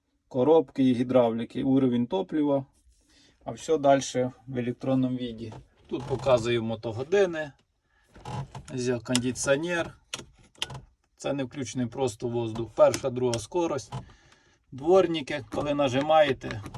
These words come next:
пшикає водою, задні дворники так само, і тут, типа, друга, четверта, це автоматичний режим, переключаю завжди на ручному режимі,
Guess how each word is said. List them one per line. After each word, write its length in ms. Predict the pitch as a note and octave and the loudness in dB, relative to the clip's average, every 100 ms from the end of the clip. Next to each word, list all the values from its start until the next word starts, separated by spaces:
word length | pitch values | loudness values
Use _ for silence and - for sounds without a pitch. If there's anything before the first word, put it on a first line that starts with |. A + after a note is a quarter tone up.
| - | -14
пшикає 540 | - - D3+ A2+ B2+ A#2+ | -12 -8 -6 -2 -2 0
водою, 420 | A#2+ A#2+ E3 E3 | 0 0 2 2
задні 380 | B2 D3+ D3+ D3+ | 6 6 6 -2
дворники 560 | C3 D3+ C3+ C3 C3 | -4 0 0 -2 -4
так 200 | B2+ C3 | -6 -8
само, 440 | - C#3+ C3+ C3 B2 - _ _ _ _ _ | 0 0 2 -2 -8 -12 _ _ _ _ _
і 120 | - | -8
тут, 240 | C3 C#3 B2 | -8 -8 -6
типа, 380 | C3 A2+ B2+ B2+ - - - - _ | -6 -4 -2 0 -2 -6 -20 -20 _
друга, 420 | - C3 D3 C#3 | -14 -6 2 2
четверта, 500 | C3 - F3 D3 C3 | 2 0 2 2 2
це 120 | C3+ | 0
автоматичний 920 | C3+ A#2 C#3 C3+ B2+ C3 - - C3+ B2+ | 0 0 -4 -4 -4 -8 -12 -8 -6 -2
режим, 400 | B2+ B2 B2 A2+ | -2 -2 -4 -4
переключаю 580 | B2+ B2+ - A#2+ D3 C3 | -6 -6 -8 -6 -2 -2
завжди 320 | - B2+ C3 | -4 -4 0
на 140 | B2+ C3 | 0 0
ручному 500 | B2+ - C#3 B2+ A#2+ | -4 -6 -4 -2 0
режимі, 540 | B2 A#2 C3 A#2+ A2+ | -2 -2 -2 -2 -4